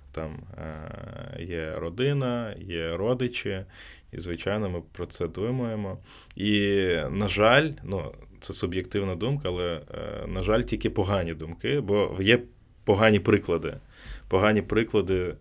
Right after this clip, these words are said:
е, найсвіжіші — це ті, що відбулися в Україні. Це от ми були в Бучі, е, в Г-, е, е, в Ірпіні, в Бородянці, на Чернігівщині. І історії, вони, е,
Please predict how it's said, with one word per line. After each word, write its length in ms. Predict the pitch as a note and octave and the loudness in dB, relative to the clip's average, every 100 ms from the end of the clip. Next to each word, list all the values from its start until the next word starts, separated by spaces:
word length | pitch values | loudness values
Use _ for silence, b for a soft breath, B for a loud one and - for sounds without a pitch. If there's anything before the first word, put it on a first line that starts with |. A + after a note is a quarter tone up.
| b b b b F2 | b b b b -2
е, 220 | F2+ F#2 | 2 6
найсвіжіші — 800 | A2+ A#2 G#2+ G2 F#2+ A2 G#2+ F#2+ | 8 8 6 4 4 2 2 -2
це 240 | - F#2+ | 0 0
ті, 200 | F2+ G2+ | 0 -2
що 180 | - F#2+ | -2 -2
відбулися 460 | F2+ F#2 F2+ F2+ F2+ | -2 0 0 2 -4
в 60 | |
Україні. 600 | F2 G2+ G#2 E3 A3+ F#3+ - - - | -2 2 2 2 -2 -4 -6 -20 -12
Це 200 | - F2+ | -4 -4
от 280 | E2+ E2 - | -4 -8 -6
ми 140 | F#2 | -4
були 320 | F2 F#2 F#2+ | -2 0 2
в 340 | F2 F2+ F2 E2+ | 0 -2 -2 -2
Бучі, 480 | E2 B2 C3+ - G#2+ | 0 -2 0 -2 0
е, 520 | G2 G2 E2+ E2+ D#2+ E2 | 0 -2 -4 -4 -4 -4
в 0 | |
Г-, 160 | E2+ A#1+ | -4 -4
е, 240 | D#2+ D#2+ - B B B - E2 | -6 -8 -12 B B B -8 -4
е, 200 | E2 D#2+ E2 | -4 -4 -4
в 240 | F#2 F2 - | 0 0 0
Ірпіні, 760 | A2 - A2 A2 A2 G#2+ G2 E2+ - | -4 -2 0 2 2 2 2 -2 -2
в 260 | F2 E2+ E2 | -2 0 0
Бородянці, 1080 | G2 G#2+ G#2 G#2 G2+ G2 - F#2+ F2 E2 D#2+ | 2 2 4 4 4 0 -2 -2 0 -2 -2
на 120 | G2 | -2
Чернігівщині. 840 | G#2 G#2 G2 G#2+ G#2 F#2+ - F2+ F2 | 4 4 4 2 0 -2 -4 -6 -6
І 140 | E2+ G2+ | -4 -2
історії, 400 | - C3+ E3 B2 | 0 0 2 2
вони, 320 | G2+ A#2+ A#2+ - B B B - | 0 -2 -4 -8 B B B -8
е, 200 | F2 | -8